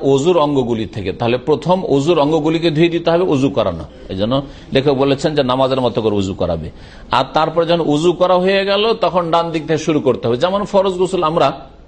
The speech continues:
হ্যাঁ, করি, স্বপ্নদোষ হলে যেমন গোসল করেন, ওই রকম ধরনের গোসল প্রথম ওযু করে নিলেন, আর ওযু করে নেওয়ার পরে ডান দিকে পানি ঢাললেন। তো ওই রকম মাইয়েতের ক্ষেত্রে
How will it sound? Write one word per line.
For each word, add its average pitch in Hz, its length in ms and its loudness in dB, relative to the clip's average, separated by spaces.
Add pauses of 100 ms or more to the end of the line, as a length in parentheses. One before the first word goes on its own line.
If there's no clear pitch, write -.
(180)
হ্যাঁ, 143 340 0
করি, 143 240 2
স্বপ্নদোষ 143 500 -2
হলে 123 140 2
যেমন 120 180 0
গোসল 120 200 2
করেন, 104 240 2 (480)
ওই 214 140 4
রকম 214 340 2
ধরনের 156 280 2
গোসল 139 460 0 (300)
প্রথম 123 200 -2
ওযু 120 220 2
করে 147 160 4
নিলেন, 185 240 0 (540)
আর 139 140 2
ওযু 151 220 2
করে 156 120 4
নেওয়ার 147 200 0
পরে 147 140 2
ডান 131 240 2
দিকে 98 180 -2
পানি 90 180 -6
ঢাললেন। 78 320 -10 (500)
তো - 80 0
ওই 226 160 4
রকম 156 200 0
মাইয়েতের 180 480 -2
ক্ষেত্রে 104 380 0